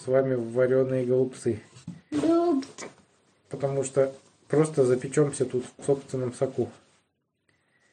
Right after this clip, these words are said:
Speaker 1: А, да, действительно так. И тут Григорий говорит: «А у меня, знаете что, сосед, по-моему, ремонтирует».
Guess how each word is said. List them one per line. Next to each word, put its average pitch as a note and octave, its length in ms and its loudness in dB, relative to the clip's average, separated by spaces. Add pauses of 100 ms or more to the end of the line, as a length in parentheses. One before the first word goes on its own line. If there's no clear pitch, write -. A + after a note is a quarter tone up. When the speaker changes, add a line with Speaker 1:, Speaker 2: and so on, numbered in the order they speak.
(720)
Speaker 1:
А, A#2 520 -6 (160)
да, C#3+ 340 0
действительно D3+ 600 -4
так. - 260 -2 (560)
И D3+ 80 0
тут G3 140 6
Григорий F3+ 560 10 (680)
говорит: D#3+ 280 4
«А F#3 60 12
у G3 120 12
меня, A3+ 260 10
знаете A#3+ 460 8
что, F3+ 180 4
сосед, B3 440 6
по-моему, F3 340 12
ремонтирует». F3 720 8